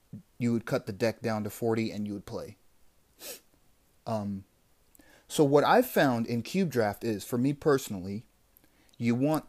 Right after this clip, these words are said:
three to four of each supporting character drop. Um,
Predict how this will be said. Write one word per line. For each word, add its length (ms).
three 360
to 100
four 460
of 240
each 300
supporting 580
character 420
drop. 400
Um, 360